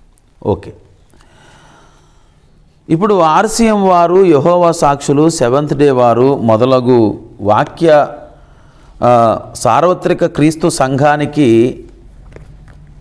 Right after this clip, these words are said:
మరి దుర్బోధకులుగా, ఓ, అంటే వారి సిద్ధాంతాలు వాక్య వ్యతిరేకమైనవని సార్వత్రిక సంఘానికి తెలుసు అని చెప్పారు. ఓకే,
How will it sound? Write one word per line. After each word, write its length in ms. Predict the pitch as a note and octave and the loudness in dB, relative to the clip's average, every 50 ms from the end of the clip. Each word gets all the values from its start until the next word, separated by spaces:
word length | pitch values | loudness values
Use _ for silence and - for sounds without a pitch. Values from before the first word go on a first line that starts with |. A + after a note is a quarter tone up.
| - - - - - - - - - - - - - - - - - - - | -20 -20 -20 -20 -20 -20 -20 -20 -20 -20 -20 -20 -20 -20 -20 -20 -20 -8 -4
మరి 680 | C3+ C#3+ C#3+ C#3+ C#3+ C3+ C3 A#2+ A2 G2 F2 C#2 - - - - - - - - | 0 0 2 2 4 4 4 4 2 2 0 -2 -6 -12 -18 -20 -20 -20 -16 -10
దుర్బోధకులుగా, 1300 | A2 G#2+ C#3+ D#3 E3+ E3 E3 F#3 G3 G3 F#3 F#3+ - - F#3 F#3 F#3+ F#3+ F3+ D#3+ B2+ A#2+ B2+ D#3 F3 E3 D3 B2 F#2 - - - - - - - - - - - - - - - - - - - - - - - - - - | -4 0 2 2 2 2 2 2 2 2 2 0 0 0 0 2 4 4 2 2 0 -2 -2 0 0 0 0 -2 -6 -10 -14 -18 -20 -20 -20 -20 -20 -20 -20 -20 -20 -20 -20 -20 -20 -20 -20 -20 -20 -20 -20 -20 -10 -4 0
ఓ, 120 | C3+ D3 | 2 2
అంటే 340 | D3+ C#3+ A2+ G#2 C3+ C#3+ E3+ | 2 2 0 -2 0 0 0
వారి 240 | D#3+ D3+ D3 C#3 B2+ | 0 0 0 -2 -2
సిద్ధాంతాలు 680 | - C3+ A#2+ A2 B2 E3 F3 F#3+ F#3+ E3 F#3+ F#3+ F#3 F3+ | -2 -4 -2 -2 0 -2 -2 -2 0 0 0 2 2 0
వాక్య 360 | D#3+ C#3+ C#3+ E3 D#3+ - F#3 | 0 0 0 0 0 -2 0
వ్యతిరేకమైనవని 880 | E3+ D#3 B2+ - E3+ F3 F3 E3+ E3 E3+ E3 D#3+ D#3+ D#3 D3+ D3+ D3+ D3 | 0 0 0 0 0 0 0 0 0 0 0 0 0 0 0 0 0 -2
సార్వత్రిక 540 | D3 - B2 B2 C3+ C#3+ C3 - C#3 C3+ C#3 | 0 0 0 0 0 -2 -2 -2 -2 -2 -2
సంఘానికి 520 | C3+ - B2 A2+ A#2 A#2+ B2 B2+ B2 A#2+ | -2 -2 -2 -2 0 0 0 0 -2 -2
తెలుసు 300 | - - A2+ A2 A2 A#2+ | -2 -2 -2 -2 -2 -2
అని 100 | A#2+ A2 | -4 -2
చెప్పారు. 460 | G2+ G#2 F#2 - - G2 F#2 E2+ - - - - - - - - - | -2 -4 -4 -4 -4 -6 -6 -6 -10 -14 -18 -20 -20 -20 -20 -14 -12
ఓకే, 320 | G#2 G2 - C#3+ D3 D3 | -12 -10 -8 -8 -8 -8